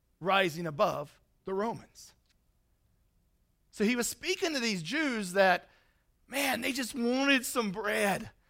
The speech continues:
They were so hungry. Like, that is what they just wanted. And he gave them a taste of that, and they were coming back for more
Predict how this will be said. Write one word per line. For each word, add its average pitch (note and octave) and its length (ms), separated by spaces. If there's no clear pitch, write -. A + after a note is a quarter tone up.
They C4 120
were C4+ 140
so D4+ 640
hungry. A3 680
Like, C#4+ 200
that D#4+ 180
is D#4 160
what C#4 240
they C4 120
just A#3 240
wanted. C4 640
And B3 120
he B3+ 80
gave D#4 340
them D#4 160
a C4 60
taste C4+ 420
of C4+ 80
that, A3+ 280
and A3+ 120
they C4 100
were C4 100
coming C#4 340
back B3 180
for A#3+ 140
more C4 320